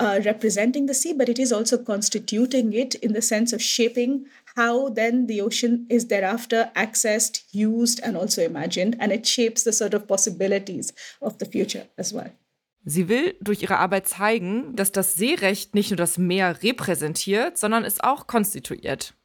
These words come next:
Speaker 2: Also das Recht am Ende Auswirkungen darauf hat, wie wir uns das Meer und die Ozeane vorstellen. Sie hat das auch noch weiter erklärt mit einem Beispiel. Das Gesetz bestimmt ja, wie das Meer beziehungsweise der Ozean aufgeteilt ist.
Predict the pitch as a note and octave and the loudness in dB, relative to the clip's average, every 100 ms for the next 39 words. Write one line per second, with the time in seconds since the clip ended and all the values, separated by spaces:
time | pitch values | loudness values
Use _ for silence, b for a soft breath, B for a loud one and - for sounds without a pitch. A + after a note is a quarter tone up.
0 | _ - F3+ F#3+ F3+ - - F3+ - G#3 | _ 0 2 2 0 -4 -4 -2 0 0
1 | A#3 - - - F#3+ G3+ G3 - A3+ - | 0 -4 -4 0 0 2 2 2 0 0
2 | F#3 - F3+ D#3+ D#3+ D#3 F#3+ G#3+ - - | -4 -2 -2 0 0 0 0 0 -4 -4
3 | A3 C4+ G3 F#3+ F#3+ - D#3+ F3+ - G#3+ | -2 0 0 -2 -2 -2 0 2 0 -2
4 | A3+ A3+ - C4 - E3+ B2+ C3 C#3 C3 | -2 -4 -2 -2 -2 -4 -4 -6 -6 -6
5 | - C3+ C3 D3+ - _ _ _ _ - | -6 -8 -6 -8 -12 _ _ _ _ -8
6 | E3+ E3+ A3 G3 F#3+ - - F3 G#3+ A3 | -4 -2 0 0 -2 -4 -4 0 0 0
7 | F3+ - F3+ F#3 F3+ - D3 C#3+ C3+ D#3 | -4 0 0 0 -2 -2 -2 0 0 0
8 | - - B3+ C#4 F4+ _ b b b b | -2 -2 0 0 -4 _ b b b b
9 | b b - F#3+ F#3+ G#3 F#3+ A#3 - A3+ | b b -4 -2 0 0 0 0 -2 -4
10 | - B3 B3+ B3+ B3+ B3 A#3+ _ F3+ G#3+ | 0 0 0 0 2 0 -2 _ -4 0
11 | B3 G#3+ F#3+ F3+ G#3 B3+ A#3+ G3+ G#3 F#3+ | 2 0 0 0 2 0 -2 -2 0 0
12 | F#3 E3 F3 A3 G#3 A#3+ A3+ A#3+ - E3+ | 0 2 2 0 0 0 0 0 0 0
13 | - - C#3+ A#2 - - - | -2 -8 -6 -6 -6 -6 -6